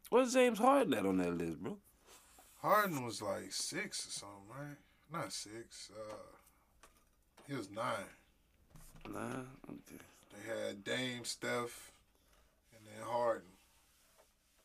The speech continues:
Speaker 2: And then the Joker at number ten.
Speaker 1: Jokic.
Speaker 2: Yeah. But, uh, I'ma name about four or five players, right?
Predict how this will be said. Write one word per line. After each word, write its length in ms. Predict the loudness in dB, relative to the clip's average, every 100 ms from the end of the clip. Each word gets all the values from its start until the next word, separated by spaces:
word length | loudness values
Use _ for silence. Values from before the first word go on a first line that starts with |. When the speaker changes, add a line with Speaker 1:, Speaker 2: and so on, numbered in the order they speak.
| _ _ _ _ _ _ -20 -20
Speaker 2:
And 100 | -18
then 80 | -16
the 60 | -8
Joker 420 | -2 -2 -2 -10
at 80 | -10
number 220 | -12 -14
ten. 220 | -14 -14 -14 -18 _ _ -20 _ _ _ _ _ _ _ _ _ _ _ _ _ _ -8
Speaker 1:
Jokic. 800 | 2 2 2 -4 -4 -6 -6 -12 -20 -20 -20 -20 _ _ _ _ -16
Speaker 2:
Yeah. 220 | -10 -10 -10 _ _ _ _ _ _
But, 220 | 2 4
uh, 460 | 6 6 8 8 6 -4 -14 -20 _ _ _ _ _ _ _ _ _ _ _ _ _
I'ma 200 | -2 0
name 440 | 2 4 6 4 2
about 380 | 6 8 8 6
four 200 | 4 4
or 60 |
five 340 | 8 10 10 8
players, 420 | 2 4 2 2
right? 280 | 2 2